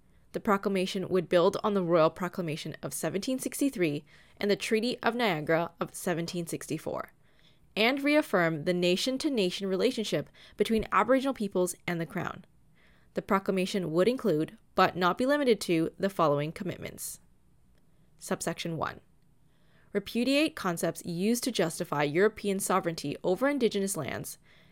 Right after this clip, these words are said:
and peoples, such as the doctrine of discovery and terra nullius. Subsection two. Adopt and implement the United Nations Declaration on the Rights of Indigenous Peoples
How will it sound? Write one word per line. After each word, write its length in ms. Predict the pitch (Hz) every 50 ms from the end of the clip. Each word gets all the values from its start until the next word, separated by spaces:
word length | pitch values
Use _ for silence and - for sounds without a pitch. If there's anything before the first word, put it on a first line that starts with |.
| _ -
and 160 | - 196 180
peoples, 460 | - - 185 170 - 156 147 160 - -
such 460 | - - - 226 202 - - - - - -
as 320 | - 160 139 139 160 - - -
the 60 | 185
doctrine 420 | 170 - 180 - - - - 208 214
of 80 | 226
discovery 480 | 226 262 254 - 180 165 - 156 160 - -
and 240 | - 175 175 185 185 - -
terra 300 | - 190 175 160 160 156
nullius. 560 | 160 160 143 - - - - - - - - - - - - - - - - - - - - - - - - - - - - - - -
Subsection 640 | - - 190 165 - - 175 165 - - 170 156 156
two. 300 | - - 269 220 - - - - _ _ _ _ _ _ _ _ - _ - _ - -
Adopt 400 | - 208 185 220 208 202 214 -
and 120 | 277 277 277
implement 360 | 254 240 233 226 220 214 190
the 80 | 202 196
United 380 | 180 196 185 175 165 180 175
Nations 320 | 170 170 170 - 190 180 170
Declaration 680 | - 165 165 - 175 160 147 151 - - 175 202 190 - -
on 180 | - 175 175 180
the 140 | 180 165 156
Rights 260 | 165 165 - - -
of 80 | 214
Indigenous 380 | 208 220 185 165 - 160 165 -
Peoples 420 | - 156 147 - 151 147 160 -